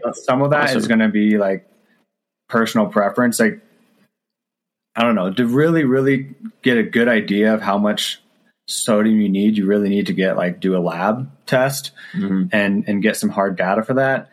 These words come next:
Speaker 1: But there is, like, some personal preference. I think some people can, can kind of figure out from trial and error what, what works for them. So we have multiple athletes, like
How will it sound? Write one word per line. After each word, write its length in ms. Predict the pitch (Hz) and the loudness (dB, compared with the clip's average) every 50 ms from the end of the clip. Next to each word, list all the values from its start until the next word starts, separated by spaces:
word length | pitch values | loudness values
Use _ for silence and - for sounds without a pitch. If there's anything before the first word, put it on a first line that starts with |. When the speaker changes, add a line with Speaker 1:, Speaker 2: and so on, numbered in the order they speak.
| - _ _ | -20 _ _
Speaker 1:
But 120 | 143 147 | 0 2
there 140 | 147 196 190 | 2 2 2
is, 260 | 135 135 131 131 120 | 2 2 0 2 2
like, 160 | 127 120 110 - | 0 0 0 0
some 160 | - 113 104 | -2 -2 -2
personal 400 | - - 110 110 - - 110 104 | 0 0 0 0 0 0 -2 0
preference. 560 | 104 - 101 98 98 - 107 107 107 107 - | 0 0 -2 0 0 0 0 0 0 0 0
I 80 | 117 113 | 0 2
think 200 | 120 120 110 110 | 2 0 0 0
some 180 | 117 110 110 | 0 0 2
people 340 | - 110 104 107 104 101 98 | 2 0 0 2 0 0 0
can, 480 | 98 - 98 95 95 92 95 95 92 - _ _ _ _ _ _ _ _ _ _ _ _ _ _ _ _ _ _ _ _ | 0 -2 0 0 2 2 0 -2 -4 -8 _ _ _ _ _ _ _ _ _ _ _ _ _ _ _ _ _ _ _ _
can 160 | - 123 113 | -4 -4 -2
kind 180 | 110 120 110 107 | 0 0 0 0
of 100 | 104 - | 0 0
figure 300 | - 117 104 104 101 98 | 0 2 2 2 2 2
out 320 | 95 95 95 92 - - | 2 2 0 -2 -4 -4
from 140 | - 98 92 | -4 -4 -4
trial 320 | - - 98 98 95 92 | -2 -2 0 0 0 0
and 100 | 90 87 | 0 0
error 260 | 87 90 90 87 87 87 | 0 0 0 0 0 -2
what, 200 | 87 73 - 95 | -2 -2 -4 -4
what 160 | 95 85 76 | -4 -4 -4
works 320 | 87 85 80 - - - | -6 -6 -6 -8 -10 -10
for 80 | - 67 | -8 -8
them. 220 | 65 69 71 - - | -8 -8 -10 -10 -4
So 120 | - 110 | -2 0
we 120 | 113 120 | 2 2
have 200 | 120 117 107 - | 2 2 0 -2
multiple 440 | - 107 104 101 101 - 104 101 92 | -2 -2 0 0 0 0 0 0 0
athletes, 500 | 92 95 95 90 - 98 95 92 90 - | 0 -2 -4 -4 -2 -2 -2 -2 -2 -2
like 300 | 98 92 90 90 - - | -2 -2 -2 -4 -6 -12